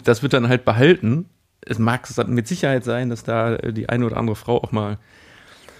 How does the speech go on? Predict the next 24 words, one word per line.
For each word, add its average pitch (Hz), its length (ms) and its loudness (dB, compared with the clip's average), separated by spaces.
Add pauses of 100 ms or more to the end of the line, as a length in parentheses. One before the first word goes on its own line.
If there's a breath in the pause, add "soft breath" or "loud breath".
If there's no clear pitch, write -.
(300 loud breath)
rumbettelt 117 500 0
oder 107 160 -4
es 101 100 -6
einfach 110 280 -6
anlässt 110 380 -2
und 107 100 -2
mitnimmt 107 380 -2
oder 107 220 0
wirklich 120 260 0
geschenkt 127 360 -2
bekommt, 123 460 -2
aber 107 240 -2 (1900 loud breath)
das 127 280 2
ist 139 200 -2
nicht 175 180 2
der 147 80 6
Normalfall. 127 760 4 (360)
Im, 135 420 2 (1200)
so 131 240 0
im 127 340 0
T-V-Magazin-Bereich, 139 1160 0
da - 120 0
ist - 180 -6
das, - 280 -8